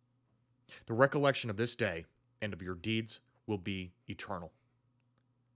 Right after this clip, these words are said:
Thousands of ages hereafter, as long as the events of the universe continue to be related, will it be told that a Russian army of seventy-six thousand men, hired by the gold of England, was annihilated by you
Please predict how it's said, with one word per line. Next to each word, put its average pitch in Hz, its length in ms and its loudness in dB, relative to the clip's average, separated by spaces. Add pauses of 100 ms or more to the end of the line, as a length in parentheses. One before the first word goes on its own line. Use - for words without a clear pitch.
(440)
Thousands 135 400 6
of 120 100 0
ages 117 300 2
hereafter, 107 540 0 (380)
as 104 160 -6
long 120 280 2
as 117 100 -2
the 113 100 0
events 107 360 -2
of 101 80 -16
the 101 60 -6
universe 95 440 -4
continue 104 400 -6
to 104 100 -6
be 104 120 -4
related, 101 460 -2 (760)
will 117 160 2
it 120 120 2
be 127 100 -2
told 90 420 0 (120)
that 90 100 -6
a 92 40 -2
Russian 110 340 0
army 110 280 -2
of - 140 -10
seventy-six 120 640 -4
thousand 113 400 0
men, 82 300 -4 (380)
hired 117 360 0
by 104 100 2
the 92 80 -2
gold 107 300 0
of 117 100 -2
England, 80 380 -2 (400)
was 101 140 -6
annihilated 98 640 0
by 87 100 -2
you 90 380 -2